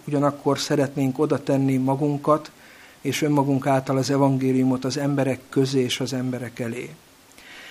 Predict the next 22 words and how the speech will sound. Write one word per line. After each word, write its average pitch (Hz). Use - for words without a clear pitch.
Te -
látod, 170
Urunk, 160
hogy 147
ez 156
erőben 160
és 147
bölcsességben 139
is 135
meghaladja 139
mindnyájunk 139
lehetőségeit, 143
ezért 151
arra 156
kérünk, 147
hogy 147
a 139
Te 151
lelked 143
vezessen 139
bennünket 135
mindezekben. 143